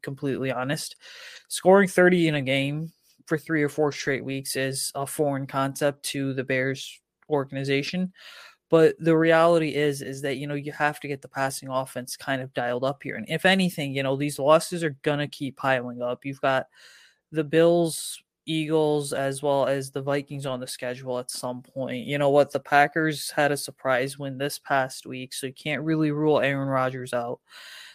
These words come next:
Plus, Aaron Rodgers always does good against the, um, Bears anyway. And then you've got the Jets as well as the Falcons and Lions a couple times, right? So the only real justification the Bears have at this point is just let Justin be aggressive and sling it downfield. Why?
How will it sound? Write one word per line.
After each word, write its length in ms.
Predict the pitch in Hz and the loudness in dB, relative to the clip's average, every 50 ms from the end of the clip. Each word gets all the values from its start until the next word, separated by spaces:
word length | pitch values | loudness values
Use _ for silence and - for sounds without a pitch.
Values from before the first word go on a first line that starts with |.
| _ _ | _ _
Plus, 180 | - 160 - - | 0 2 4 6
Aaron 180 | 170 165 160 | 6 6 8
Rodgers 340 | 165 160 160 156 151 151 147 | 8 6 6 6 4 2 2
always 300 | 151 151 147 147 139 139 | 4 4 4 2 0 0
does 200 | 147 139 135 - | -2 -4 -4 -4
good 200 | - - 139 139 | -4 -2 0 0
against 560 | 139 123 135 139 139 135 135 135 - - - - | 0 0 -2 -2 -4 -4 -6 -6 -8 -10 -10 -8
the, 260 | 135 131 127 131 - | -8 -6 -6 -6 -6
um, 360 | - 123 127 123 123 123 - _ _ _ _ _ _ _ _ _ _ - | -6 -6 -6 -6 -8 -10 -12 _ _ _ _ _ _ _ _ _ _ -8
Bears 360 | 147 139 147 143 139 139 135 | -2 2 2 4 4 2 2
anyway. 400 | 139 135 139 143 147 147 151 151 | 0 0 -2 -2 -2 -2 -2 -2
And 140 | 143 143 143 | -2 -2 -2
then 100 | 147 143 | -2 -4
you've 180 | 151 151 147 151 | -4 -4 0 0
got 200 | 147 143 143 - | 0 0 0 -4
the 60 | 131 | -12
Jets 440 | 131 - - 147 139 143 139 - - | -10 -4 0 2 2 2 2 -2 -4
as 280 | 131 139 135 135 - | -4 -4 -4 -4 -4
well 320 | 135 131 131 131 131 127 - | -2 0 2 2 2 0 0
as 400 | 135 135 131 135 135 135 - _ | 0 0 -2 -2 -4 -8 -12 _
the 80 | - 127 | -16 -6
Falcons 560 | _ - 127 135 135 139 135 - 139 135 135 | _ 2 4 4 4 2 -2 -6 -10 -8 -8
and 140 | 131 123 123 | -8 -8 -6
Lions 640 | 123 123 127 127 127 127 135 131 - - - - - - | -4 -4 -4 -4 -4 -6 -8 -10 -12 -12 -14 -16 -20 -12
a 20 | - | -6
couple 240 | - 139 - - 123 | -6 -4 -2 -4 -6
times, 380 | - - 120 - - - - - | -4 -4 -8 -8 -8 -12 -10 -6
right? 220 | 127 127 113 - _ - - - - - | -4 -4 -4 -6 _ -18 -20 -20 -18 -10
So 160 | - - 180 | -4 0 0
the 100 | 165 175 | 2 2
only 260 | - 175 190 208 220 | 2 0 0 0 0
real 220 | 220 220 214 202 180 | 0 2 2 0 0
justification 720 | 151 160 165 - - - - - 160 147 147 - - 160 | 0 -2 -4 -4 -6 -12 -12 -8 -6 -6 -6 -6 -8 -10
the 80 | 143 131 | -8 -6
Bears 320 | - 143 135 131 131 - | -4 -2 -2 -2 -4 -6
have 240 | - 131 127 127 139 | -6 -6 -6 -4 -4
at 100 | 147 139 | -6 -4
this 160 | - 170 - | -4 -6 -6
point 280 | - - 185 175 165 156 | -6 -6 -4 -2 -2 -2
is 80 | 143 | -4
just 260 | - - 143 - - _ - - _ _ - | -4 -6 -6 -8 -8 _ -20 -20 _ _ -2
let 240 | 143 147 165 147 - | 2 4 4 4 2
Justin 440 | - 165 160 156 - - 160 151 | 2 2 2 2 0 -4 -4 -2
be 140 | 143 151 147 | 0 0 0
aggressive 440 | 139 139 - 135 135 - - 147 - | 0 0 0 -2 -2 -2 -4 -8 -8
and 100 | 139 135 | -8 -10
sling 260 | - - - 147 139 | -8 -6 -6 -6 -6
it 120 | 135 135 - | -6 -6 -6
downfield. 440 | 135 120 120 131 - - 135 127 | -6 -6 -6 -6 -4 -2 -2 -2
Why? 280 | 131 139 135 139 151 170 | 2 4 4 4 4 2